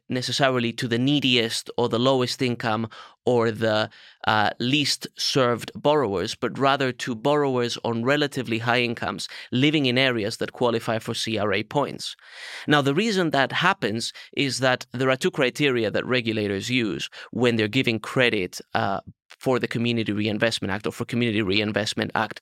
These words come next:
fulfillment. The first one is credit to borrowers who have less than eighty percent of the median income of the area where they live. And the second criterion is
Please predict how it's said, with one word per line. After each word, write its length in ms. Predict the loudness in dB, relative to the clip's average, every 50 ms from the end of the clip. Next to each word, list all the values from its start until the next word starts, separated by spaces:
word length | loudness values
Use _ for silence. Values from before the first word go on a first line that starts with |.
| -20 -20 -16
fulfillment. 640 | -4 -2 -2 0 2 4 4 4 4 2 -2 -4 -4
The 80 | -4 -6
first 320 | -2 0 0 0 0 0
one 220 | 0 0 0 -2 -2
is 280 | 0 0 0 0 -2 -6 -10 -14 -18 -20 -18 _
credit 400 | -2 0 2 2 4 2 0 -2
to 280 | -4 -2 0 0 0 -2 -4 -10 -14
borrowers 640 | -6 0 2 2 2 2 2 2 2 0 0 0 -2
who 120 | -4 -4 -2
have 220 | 0 -2 -2 0
less 240 | 0 0 0 0 0
than 160 | -2 0 0 0
eighty 220 | 0 0 0 -2
percent 480 | -4 -6 -6 -2 -2 0 0 0 -2 -4
of 80 | -4
the 100 | -2 -2
median 300 | -2 0 0 0 0 0
income 260 | 0 0 -2 -2 -2
of 120 | -2 -2 -2
the 140 | 0 2 2
area 200 | 2 2 2 2
where 100 | 2 0
they 140 | 0 0
live. 420 | 2 2 2 2 0 -2 -4 -10 -16 -16 -18 -16 -14 -12 -12 -4 0
And 140 | 2 2 2
the 60 | 2
second 340 | 2 0 0 0 0 -2 0
criterion 640 | 0 -2 -2 0 -2 -2 -2 0 0 0 0 -2 -4 -6 -10 -16 -16 -18 -8 _
is 340 | 2 2 4 4 2 0 -4